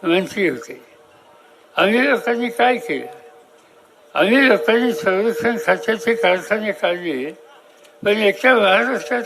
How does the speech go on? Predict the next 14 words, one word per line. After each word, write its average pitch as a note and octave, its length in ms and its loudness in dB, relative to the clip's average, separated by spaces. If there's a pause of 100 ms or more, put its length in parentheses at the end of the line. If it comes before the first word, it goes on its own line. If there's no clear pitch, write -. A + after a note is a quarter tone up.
काढले A#3+ 380 -2
नाही. G#3 180 -8 (840)
ते G3+ 100 -2
सर्व G#3 300 2
देशाच्या A3+ 680 0
अनेक G#3+ 360 -2
राज्यात G3+ 500 2
काढले. C3+ 460 -4 (880)
तिथल्या A#3 340 0
सर्व G#3 280 2
मुलांना A#3 640 2
हाताला A3 500 2
काम A#3+ 420 2
दिलं E3 420 -4